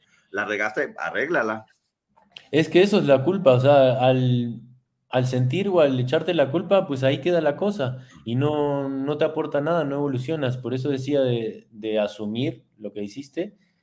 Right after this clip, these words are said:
Speaker 2: y tratar de ver, de que no vuelva a pasar o, o de encontrar un crecimiento en, en esa situación.
Speaker 1: <laughs> Dice Jade, "A veces los seres de luz te electrocutan, porque es una falsa luz.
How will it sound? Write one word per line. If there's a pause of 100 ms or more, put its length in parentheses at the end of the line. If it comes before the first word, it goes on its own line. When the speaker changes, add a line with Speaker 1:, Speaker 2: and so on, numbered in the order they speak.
(280)
Speaker 2:
y
tratar
de
ver,
de
que
no
vuelva
a
pasar
o,
o
de
encontrar
un
crecimiento
en, (220)
en
esa
situación. (840)
Speaker 1:
<laughs>
Dice
Jade, (300)
"A
veces
los
seres
de
luz
te
electrocutan, (220)
porque
es
una
falsa
luz.